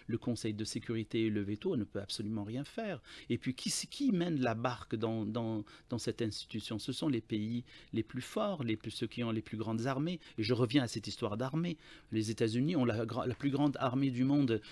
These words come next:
On, on va, euh, pensez-vous qu'on va s'attaquer à cette armée-là ? Et puis qu'on nous dise que nous, nous ne devons pas défendre notre armée ? Nous devons défendre notre armée.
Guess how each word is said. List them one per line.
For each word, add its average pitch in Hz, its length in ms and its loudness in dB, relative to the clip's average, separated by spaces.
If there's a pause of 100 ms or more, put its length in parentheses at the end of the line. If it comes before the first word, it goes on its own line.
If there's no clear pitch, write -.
(140)
On, 120 400 2
on 123 160 2
va, 123 160 0
euh, 120 240 2
pensez-vous 135 380 0
qu'on 139 100 4
va 127 100 2
s'attaquer 127 400 -2
à 151 60 0
cette 139 220 -6
armée-là ? 139 400 -6 (140)
Et 131 60 -4
puis 131 120 -6
qu'on 131 100 0
nous 127 100 6
dise 143 260 -2
que 135 100 0
nous, 147 240 4
nous 135 120 4
ne 135 120 6
devons 123 260 4
pas 160 160 2
défendre 151 340 2
notre 151 200 0
armée ? 190 320 0 (640)
Nous 180 180 10
devons 208 320 6
défendre 123 320 4
notre 117 160 0
armée. 113 200 2